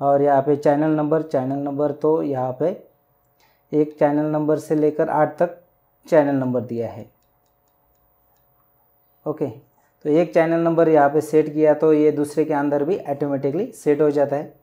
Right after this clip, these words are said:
कोई कन्फ्यूजन नहीं है, डायरेक्टली कनेक्ट हो जाता है। और यहाँ पे रेंज भी आती है, और बैटरी का टाइमिंग यहाँ पर दिखाता है, और दूसरा है रेंज का।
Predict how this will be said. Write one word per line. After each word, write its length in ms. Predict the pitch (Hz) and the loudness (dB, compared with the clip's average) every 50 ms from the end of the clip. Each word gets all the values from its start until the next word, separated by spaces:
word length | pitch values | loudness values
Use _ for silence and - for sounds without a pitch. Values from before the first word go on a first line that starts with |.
| _ _ | _ _
कोई 140 | - 143 147 | -2 -2 -2
कन्फ्यूजन 480 | 147 160 151 147 151 151 143 151 151 151 | -2 -4 -4 -4 -4 -4 -4 -4 -4 -4
नहीं 160 | 151 151 151 | -4 -4 -6
है, 100 | 165 - - _ _ _ _ _ _ _ _ _ _ _ | -8 -10 -14 _ _ _ _ _ _ _ _ _ _ _
डायरेक्टली 400 | 139 143 143 151 147 156 156 185 | 0 2 2 2 2 0 -2 -2
कनेक्ट 440 | 185 - - - 156 151 151 139 - | -4 -8 0 0 2 2 2 2 0
हो 80 | 131 120 | -2 -2
जाता 280 | 113 117 110 107 - | -2 -4 -6 -4 -6
है। 200 | 110 107 110 113 _ _ _ _ _ _ _ _ _ _ _ - | -10 -10 -10 -14 _ _ _ _ _ _ _ _ _ _ _ -6
और 200 | 127 127 131 135 | -4 -2 0 2
यहाँ 200 | 139 135 139 139 | 4 4 4 2
पे 100 | 139 151 | 2 2
रेंज 260 | 147 151 151 156 151 | 2 2 2 2 2
भी 100 | 156 165 | 4 4
आती 300 | 160 147 143 - 160 147 | 4 4 4 2 0 -2
है, 200 | 139 156 156 139 | -2 -2 -6 -6
और 340 | 139 139 127 123 120 120 117 | -6 -6 -6 -4 -6 -6 -6
बैटरी 440 | 120 131 127 127 - 143 147 147 147 | -6 -6 -8 -8 -6 -6 -4 -4 -6
का 220 | 147 - - 147 | -8 -6 -6 -6
टाइमिंग 420 | 143 - - 135 135 139 143 143 143 | -4 -2 0 0 0 0 -2 -2 0
यहाँ 180 | 143 135 131 | 0 0 0
पर 120 | 131 143 139 | -2 -6 -6
दिखाता 420 | 139 139 135 - 143 135 131 143 | -4 -6 -4 -2 -2 -2 0 0
है, 300 | 143 139 147 165 208 202 | 0 0 -2 -4 -8 -12
और 200 | 196 - 117 117 | -14 -14 -12 -12
दूसरा 360 | 117 113 127 120 - - 143 | -10 -10 -10 -10 -8 -8 -8
है 220 | 151 180 240 214 151 | -8 -6 -6 -8 -6
रेंज 300 | 131 127 123 113 104 - | -4 -4 -4 -4 -6 -10
का। 120 | - - | -14 -18